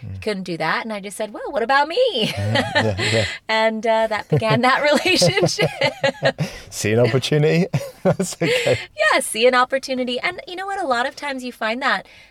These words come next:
Speaker 1: amongst yoga teachers is, like, you want something, or people, people in general, you want something, but you're not putting it out there.
Speaker 2: Mm.
Speaker 1: And yet, and somehow you expect it to come to you.
Speaker 2: Mm.
Speaker 1: But if you're not putting it out there, it's never gonna happen.
Speaker 2: Yeah, it's a tr-,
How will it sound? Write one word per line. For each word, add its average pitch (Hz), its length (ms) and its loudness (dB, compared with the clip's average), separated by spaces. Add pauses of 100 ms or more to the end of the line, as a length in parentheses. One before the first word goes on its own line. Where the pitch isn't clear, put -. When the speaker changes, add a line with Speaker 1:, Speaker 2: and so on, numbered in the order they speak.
Speaker 1:
amongst 208 340 -2
yoga 196 240 -4
teachers 170 560 -6
is, 165 160 -8
like, 170 240 -6 (300)
you 196 120 -10
want 190 300 -8
something, 262 380 -8
or - 60 -10
people, - 460 -4
people 226 300 -10
in 170 100 -6
general, 185 360 -6
you 202 140 -14
want 247 260 -10
something, 220 440 -8 (240)
but 220 180 -8
you're 226 80 -4
not 240 200 -2
putting 240 280 -6
it 180 80 -6
out 285 280 -8
there. - 400 -6 (160)
Speaker 2:
Mm. 92 260 -8 (140)
Speaker 1:
And 185 340 -6
yet, 202 300 0 (400)
and 208 260 -2
somehow 240 340 -4
you 196 180 -8
expect 185 380 -8
it 175 100 -8
to 175 80 -12
come 349 280 -12
to - 140 -10
you. 165 480 -6
Speaker 2:
Mm. 87 200 -10 (220)
Speaker 1:
But 165 100 0
if 262 60 -4
you're 262 80 4
not 262 160 0
putting 277 200 -2
it 247 80 0
out 285 240 0
there, 233 280 0
it's - 260 -18
never 208 140 -8
gonna 196 140 -8
happen. 196 340 -16 (960)
Speaker 2:
Yeah, 95 200 2
it's 104 220 -2
a 107 60 -2
tr-, - 200 -2